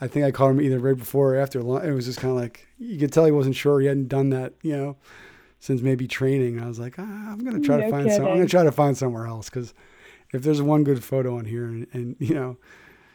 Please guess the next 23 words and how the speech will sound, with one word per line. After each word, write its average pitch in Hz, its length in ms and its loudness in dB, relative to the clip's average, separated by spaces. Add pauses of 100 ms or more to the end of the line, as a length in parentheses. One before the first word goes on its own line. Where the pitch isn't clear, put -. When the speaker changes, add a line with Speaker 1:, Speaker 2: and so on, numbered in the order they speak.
(180)
Speaker 1:
it 139 120 -6
gets, 123 260 -8
it 170 160 -12
gets 120 200 -8
fucked 123 280 -8
up, 123 260 -6
I'm 120 140 -4
not 120 180 -4
gonna 120 140 -6
be, 123 280 -6
uh, 120 160 -10 (240)
yeah." 120 220 -10
So 135 160 -8
we'll 131 120 -2
see 131 180 -6
what 120 120 -6
happens 117 240 -8
with 110 100 -10
that. 113 260 -10 (180)
And 139 100 -4
I've 127 60 -6
got 135 180 -2
those 127 300 -6